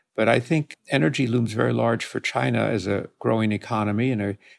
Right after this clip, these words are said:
country that still gets about sixty percent of its total energy from coal, but imports oil, imports natural gas. One of the areas that I write about in the new map involves a map of the South China Sea,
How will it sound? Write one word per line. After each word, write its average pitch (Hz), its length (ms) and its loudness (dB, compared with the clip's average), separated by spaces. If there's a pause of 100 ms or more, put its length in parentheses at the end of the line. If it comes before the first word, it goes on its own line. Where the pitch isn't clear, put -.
(120)
country 113 320 0
that 98 140 -4
still 139 320 0
gets 117 240 0
about - 240 0
sixty - 300 -2
percent 117 440 0
of - 100 -2
its - 180 -4
total 151 420 4
energy 117 440 0
from - 220 -4
coal, 143 540 2 (360)
but 139 120 2
imports 123 440 2
oil, 120 360 2
imports 127 540 0
natural 117 380 0
gas. 117 520 0 (480)
One 151 280 4
of 165 80 4
the 135 220 2
areas 131 760 2
that 113 120 0
I 107 100 4
write 123 280 4
about 117 440 2
in 123 100 2
the 117 80 2
new 113 180 2
map 113 400 0 (140)
involves 127 540 4
a 117 60 2
map 104 420 -4 (100)
of 113 80 -10
the 104 80 -4
South 113 300 0
China 107 320 -2
Sea, 113 520 0